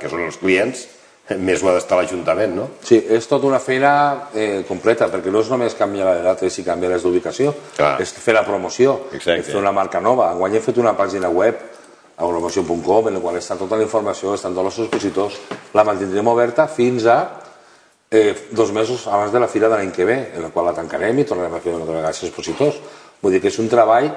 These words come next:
Speaker 2: eh, sobretot de promoció. Les xarxes socials, els mitjans de comunicació són molt importants.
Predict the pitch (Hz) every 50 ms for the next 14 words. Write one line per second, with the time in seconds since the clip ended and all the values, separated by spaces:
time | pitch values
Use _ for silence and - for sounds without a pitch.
0 | - - - - - - - _ _ _ 113 110 107 104 104 104 101 98 95 -
1 | 98 95 101 104 113 127 120 127 113 101 98 - - 110 107 101 90 87 - 85
2 | - - 104 101 - 113 113 107 117 101 - - 104 104 110 104 101 95 - -
3 | - - - 98 90 - 87 90 90 80 92 98 113 101 98 101 98 95 90 82
4 | 80 76 - 95 104 113 110 98 - 95 98 104 101 98 92 80 - 82 76 -
5 | 67 65 - - -